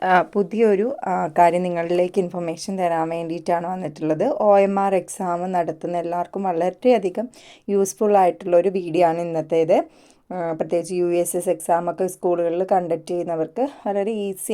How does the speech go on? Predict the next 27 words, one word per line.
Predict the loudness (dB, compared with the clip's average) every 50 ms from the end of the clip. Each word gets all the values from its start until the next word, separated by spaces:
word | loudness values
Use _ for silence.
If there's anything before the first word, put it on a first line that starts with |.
| 0
ആയിട്ട് | 2 2 2 0
അതിൻ്റെ | 0 2 2 0
വാല്യുവേഷനും | 0 0 0 -2 -4 -4 -6 -8 -6 -4 -4 -4
കാര്യങ്ങളും | -4 -4 -6 -8 -6 -6 -6 -6
ഒക്കെ | -6 _ -6 -8 -8 -8 -12 -20 _ _ _ _ _ -8 -6
സെറ്റ് | -6 -4 0 0
ചെയ്യാൻ | 2 2 2 0 -2
വേണ്ടിയിട്ട് | -6 -6 -6 -6 -6 -2 -2 -2 -2 0 0 0
പറ്റുന്ന | 0 0 0 -4 -8 -6 -4 -2 -2 0
ഒരു, | 0 0 -2 -2 -8 _ _ _ -10 -8 -6
ആ, | -4 -2 -2 0 0
ടെക്നിക്കും | -2 -2 -2 -4 -8 -6 -6 -4 -4 -4 -2 -2 -2 0
അതിന് | 0 0 2 0 0 -2 -4 _ _ _ _ _ _ 0 2
യൂസ്ഫുൾ | 2 2 2 2 2 4 6 8 8
ആയ | 8 8 6 6
ഒരു | 4 4 4 4 4
ആപ്പുമാണ് | 2 2 4 4 4 4 4 4 0 -2 -2
ഞാൻ | -4 -4 -4 -4
ഈ | -4 -6
വീഡിയോയിലൂടെ | -4 -2 0 0 0 2 2 2 2 0 0 -2
നിങ്ങൾക്ക് | -4 -6 -8 -2 0 2
പരിചയപ്പെടുത്തുന്നത്. | 2 2 0 -4 -4 -2 -2 -4 -4 -6 -6 -6 -2 2 2 2 2 0 -4 _ _ _ _ _ _ _ _ _ _ -4 0
അപ്പം | 2 2 2 2 -4 _ _ _ _ _ _ _ _ _ _ _ _ _ _ _ 4 6 6
ആപ്പ് | 6 6 6 4 4 4 2
എങ്ങനെയാണ് | 0 0 0 0 2 2 0 2
ഉപയോഗിക്കേണ്ടത്, | 2 4 4 4 2 2 0 0 2 2 2 4 4 4 2 2 -4 -14 _ _ -10
ഏ, | -6